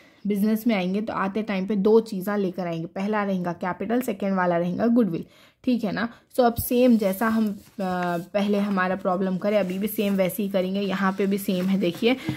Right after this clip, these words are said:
फर्स्ट वाला क्या है हमारा, रिवैल्यूएशन अकाउंट है, ठीक है? First is revaluation account, second one is partners capital account,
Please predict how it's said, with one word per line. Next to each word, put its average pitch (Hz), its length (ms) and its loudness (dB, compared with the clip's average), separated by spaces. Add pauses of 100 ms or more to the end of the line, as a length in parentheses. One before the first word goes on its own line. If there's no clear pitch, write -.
(160)
फर्स्ट 208 260 2
वाला 202 280 2
क्या 196 200 -4
है 196 80 -2
हमारा, 196 380 -2
रिवैल्यूएशन 190 760 -2
अकाउंट 180 460 -6
है, - 100 -10 (400)
ठीक 208 200 -2
है? 262 80 2 (760)
First 208 240 0
is 226 160 -2
revaluation 190 640 -2
account, 220 300 -2
second 190 260 -4
one 190 220 0
is 196 60 -10
partners 190 580 -2
capital 196 480 0
account, 233 260 -2